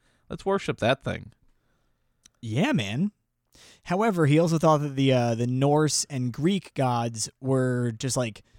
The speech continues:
Speaker 2: mythologized versions of the kings and queens of Atlantis. That, like, they were just, like, stories that were told of these people that depicted them as gods.
Speaker 1: Or they were aliens.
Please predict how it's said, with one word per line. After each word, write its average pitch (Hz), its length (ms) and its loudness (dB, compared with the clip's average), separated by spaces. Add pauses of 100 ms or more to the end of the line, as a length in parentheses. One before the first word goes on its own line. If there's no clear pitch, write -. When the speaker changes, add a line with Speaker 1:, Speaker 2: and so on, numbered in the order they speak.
(1160)
Speaker 2:
mythologized 147 1080 2
versions 139 640 -4 (100)
of 139 380 0
the 127 80 -4
kings 131 480 -6
and 123 120 -6
queens 123 540 -4 (100)
of 117 200 -2
Atlantis. 117 800 -6 (1500)
That, 127 120 -10
like, 131 140 -4
they 135 120 0
were 131 100 2
just, 120 120 0
like, 113 120 -2
stories 139 680 2
that 131 120 -2
were 117 140 -6
told 147 400 -4
of 113 100 -10
these 110 160 -8
people 113 560 -2 (520)
that 123 200 -4 (360)
depicted 135 420 -2
them 120 140 -4
as 104 80 -8
gods. - 580 -12 (880)
Speaker 1:
Or 104 140 -2
they 104 120 0
were 95 140 -2
aliens. 95 680 -6